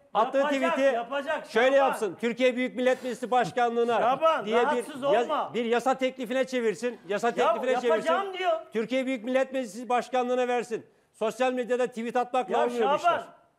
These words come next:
Speaker 2: bak Sayın Bahçeli'ye sakın böyle yapar yapamaz üzerinden test etme.
Speaker 1: Ya-, yapamıyor, yapmıyor.
Speaker 2: Onun ne yapacağını Türkiye de bilir.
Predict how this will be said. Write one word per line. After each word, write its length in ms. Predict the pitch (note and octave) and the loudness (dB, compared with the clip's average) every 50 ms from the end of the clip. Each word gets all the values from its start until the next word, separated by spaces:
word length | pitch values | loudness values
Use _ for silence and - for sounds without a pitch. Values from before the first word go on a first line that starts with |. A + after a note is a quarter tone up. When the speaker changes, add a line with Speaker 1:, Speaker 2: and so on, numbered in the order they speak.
| _ - | _ -6
Speaker 2:
bak 240 | G#3 G#3 F#3 - - | -4 -4 -4 -6 -10
Sayın 380 | - - F#3 A3 C4+ C#4+ C4+ | -12 -8 -6 -4 -4 -4 -2
Bahçeli'ye 640 | C4+ C4 B3 A#3 A#3+ - A#3+ B3 B3 B3 B3 A#3+ A3 | -2 -2 -2 -2 -4 -6 -6 -6 -4 -4 -4 -6 -6
sakın 440 | - - A3 A#3 A3+ - B3 A3 - - _ _ _ _ _ _ _ _ _ - | -6 -6 -6 -6 -6 -6 -6 -6 -8 -10 _ _ _ _ _ _ _ _ _ -8
böyle 280 | A3 A#3 B3 B3 B3 A#3+ | -4 -4 -2 -2 -2 -2
yapar 480 | G3+ F#3 G#3 A3 G#3+ A3 C#4 D4+ B3+ | -2 -2 -4 -4 -4 -4 -4 -4 -2
yapamaz 460 | G3+ G#3+ G#3 G3+ A3 A#3+ A#3+ B3 B3 A3 | -2 -4 -4 -4 -4 -6 -6 -6 -6 -4
üzerinden 420 | G#3+ B3+ B3+ C4 B3+ C4 B3 B3+ | -4 -4 -4 -4 -6 -8 -10 -8
test 300 | - A3+ A#3+ A#3 - - | -6 -4 -4 -4 -6 -6
etme. 160 | D4+ E4 D#4+ - - | -8 -8 -6 -6 -8
Speaker 1:
Ya-, 80 | - C4+ | -6 -2
yapamıyor, 480 | C4 - - - C4 C#4+ C#4+ D4 C#4 A#3 | 0 0 0 2 2 0 2 2 2 2
yapmıyor. 360 | G#3+ B3 C4+ D#4 D#4+ E4+ A4 | 4 4 2 2 0 0 0
Speaker 2:
Onun 120 | G#4+ C4 | 0 0
ne 120 | C#4 D4+ E4+ | 0 2 2
yapacağını 760 | E4+ D#4+ D4+ - C#4 B3 G#3+ C4+ C4 C4 C#4 D#4 F4 F4 - | 2 2 0 -2 -6 -8 -6 -4 -4 -4 -4 -6 -8 -10 -10
Türkiye 420 | - A#3 C4+ B3+ B3+ C#4 D#4 E4 E4 | -12 -12 -12 -10 -6 -4 -4 -2 -2
de 120 | F4 D#4 | -4 -6
bilir. 260 | D#4+ D#4 D4+ F4 F#4 | -6 -6 -8 -8 -10